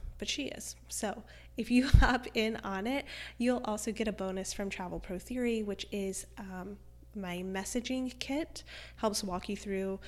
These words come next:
creating your messaging, um, that you will use everywhere, social, email, website, all that good stuff. And also Ideal Client Workbook and a video training that goes along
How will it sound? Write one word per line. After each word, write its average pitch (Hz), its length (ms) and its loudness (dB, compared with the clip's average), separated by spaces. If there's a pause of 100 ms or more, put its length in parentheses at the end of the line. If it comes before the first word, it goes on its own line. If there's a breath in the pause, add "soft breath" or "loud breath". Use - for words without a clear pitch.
(220 loud breath)
creating 190 600 2
your 190 380 -2
messaging, 208 680 -2 (400 loud breath)
um, 185 300 -2
that 185 140 -2
you 208 120 0
will 202 140 0
use 185 220 -2
everywhere, 202 380 -4
social, - 500 -6
email, 202 480 -8 (120)
website, 208 460 -6 (100)
all 202 120 -6
that - 160 -10
good - 120 -8
stuff. 262 320 -8 (340 loud breath)
And 214 240 0
also 208 420 -2
Ideal 196 260 0
Client 190 320 -6
Workbook 262 520 0
and 254 260 0
a 233 80 2
video 202 340 -2
training 196 400 -2
that 196 140 -4
goes 180 320 -6
along 185 480 -8